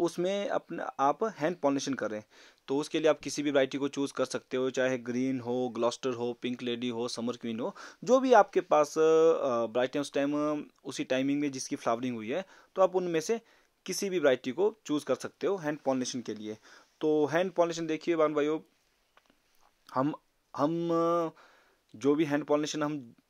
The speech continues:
जो भी मैक्सिमम वैरायटियों में करते हैं, तो हम करते हैं लेटेस्ट,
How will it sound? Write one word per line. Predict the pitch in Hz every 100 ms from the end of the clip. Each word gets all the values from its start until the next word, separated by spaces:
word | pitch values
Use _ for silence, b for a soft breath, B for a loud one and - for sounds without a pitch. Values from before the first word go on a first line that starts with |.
| _ 113
जो | 127
भी | 143
मैक्सिमम | 147 - 147
वैरायटियों | 131 127 143
में | 139
करते | 127 123 135
हैं, | 143
तो |
हम | 139
करते | 143 123 -
हैं | 156
लेटेस्ट, | 131 - 110 -